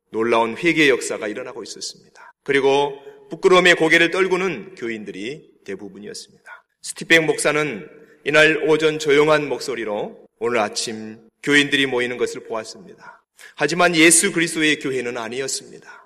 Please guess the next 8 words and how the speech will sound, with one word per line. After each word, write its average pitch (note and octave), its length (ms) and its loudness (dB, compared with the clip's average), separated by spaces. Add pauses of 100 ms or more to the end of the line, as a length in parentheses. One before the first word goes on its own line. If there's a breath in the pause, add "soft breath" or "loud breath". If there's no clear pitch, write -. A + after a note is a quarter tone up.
(120)
세상에는 F3+ 600 4
교인들은 E3+ 440 4
많으나 C3+ 720 -2 (140)
제자는 F#2+ 580 -12 (160)
부족합니다. C3 800 -8 (200)
여러분들은 B2 800 -4 (360)
예수님의 G2+ 800 -10 (240)
제자입니까? F#2+ 840 -12